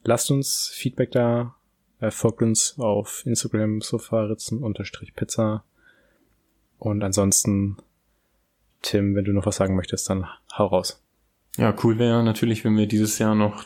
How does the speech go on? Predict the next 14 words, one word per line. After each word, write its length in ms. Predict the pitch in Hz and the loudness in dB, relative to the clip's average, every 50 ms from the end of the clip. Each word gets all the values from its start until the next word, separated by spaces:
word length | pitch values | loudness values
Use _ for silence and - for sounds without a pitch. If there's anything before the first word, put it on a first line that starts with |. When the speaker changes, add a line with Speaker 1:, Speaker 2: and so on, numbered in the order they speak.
| - _ - | -18 _ -6
Speaker 2:
die 380 | - 107 107 104 104 104 104 101 | -2 -2 0 2 2 2 2 2
hundert 340 | 101 117 113 110 104 107 | 0 0 2 2 0 0
Follower 500 | - - 117 107 117 123 127 131 135 - | -2 -2 -2 0 0 0 0 0 0 0
auf 400 | - 123 127 - - - - - - | 0 0 0 -2 -6 -12 -12 -8 -4
Instagram 480 | - 123 - - 131 117 120 127 127 120 | -4 -2 -2 0 0 0 2 0 0 -2
knacken 300 | - - 123 120 - 123 | -2 -2 -2 0 -2 -4
könnten. 380 | - - 127 123 131 147 143 - _ _ _ _ - | -2 -2 -4 -2 -2 -4 -6 -8 _ _ _ _ -16
Wir 80 | - | -6
sind 140 | - 110 104 | -2 0 0
jetzt 140 | 104 101 - | 0 0 0
bei 120 | - 107 | 0 0
fünfundsiebzig 840 | 104 - - 113 110 107 104 104 110 117 - - - 135 131 - - | 0 2 0 2 2 2 2 2 0 -2 -2 -2 -2 -2 -2 -4 -8
aktuell. 440 | - - - 131 135 135 151 - - - - - - - - - - - - _ _ _ _ _ _ _ _ _ _ _ _ - | -12 -8 -2 0 0 0 0 -2 -6 -18 -20 -20 -20 -20 -20 -20 -20 -20 -20 _ _ _ _ _ _ _ _ _ _ _ _ -6
Ähm, 800 | 165 113 113 110 110 110 110 110 110 110 110 110 110 110 110 | -2 0 2 2 2 2 2 2 2 2 2 0 0 -2 -4